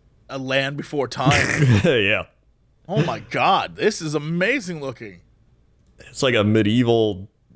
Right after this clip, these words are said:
Speaker 2: cottage or <laughs> something. I don't even know.
Speaker 1: It really is. There's, like, a river and a forest in the back.
Speaker 2: Yeah.
Speaker 1: This reminds me of when I was traveling cross country with my parents,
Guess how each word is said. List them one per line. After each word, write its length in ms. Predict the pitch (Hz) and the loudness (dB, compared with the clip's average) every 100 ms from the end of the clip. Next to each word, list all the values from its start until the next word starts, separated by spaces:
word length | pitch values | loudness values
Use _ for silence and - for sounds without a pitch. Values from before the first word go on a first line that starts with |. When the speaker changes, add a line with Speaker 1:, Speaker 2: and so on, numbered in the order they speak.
| - _ - | -20 _ -8
Speaker 2:
cottage 580 | - 101 123 92 101 113 | 0 2 2 0 0 0
or 60 | |
<laughs> 0 | |
something. 320 | - - 120 139 | 2 0 2 2
I 40 | |
don't 160 | 127 113 | 2 2
even 180 | 98 98 | 0 -2
know. 240 | 113 110 - | -4 -6 0
Speaker 1:
It 180 | 277 220 | 0 2
really 360 | 262 339 349 359 | 2 4 4 4
is. 180 | 330 | 4
There's, 180 | 233 240 | 0 2
like, 140 | 247 240 | 2 4
a 120 | 214 | 2
river 460 | 185 254 254 302 | 2 2 2 2
and 80 | 262 | 2
a 60 | 202 | 0
forest 480 | - 202 254 277 247 | 2 4 4 2 -4
in 80 | 226 | -6
the 80 | |
back. 540 | 196 262 339 349 - - - | -2 -2 -2 -4 -8 -14 0
Speaker 2:
Yeah. 360 | 104 135 113 - _ _ _ _ _ _ - - 233 | 4 4 2 -4 _ _ _ _ _ _ -6 -4 -4
Speaker 1:
This 200 | 302 359 | -4 -2
reminds 380 | 320 285 277 | 0 0 -2
me 240 | 254 262 254 185 | -4 -6 -6 0
of 480 | 185 180 170 147 | 4 4 0 -6
when 220 | 151 180 160 | -2 0 0
I 160 | 175 | -2
was 200 | 220 226 | -2 -6
traveling 440 | - 180 180 180 165 | 0 2 2 -2 -2
cross 240 | 165 160 | -2 0
country 240 | 185 165 165 | -2 0 0
with 80 | |
my 80 | 143 | -2
parents, 640 | 123 147 131 117 - - | -4 -4 -4 -8 -16 -20